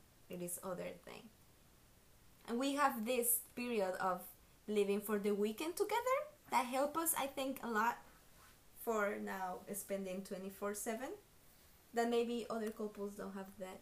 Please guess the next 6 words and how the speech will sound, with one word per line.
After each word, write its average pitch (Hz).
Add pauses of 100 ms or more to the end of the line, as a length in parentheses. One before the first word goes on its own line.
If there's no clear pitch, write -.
(120)
chance 208 (120)
to 262
do 262
it. 285 (2000)
Um, 185 (1900)
yeah, 214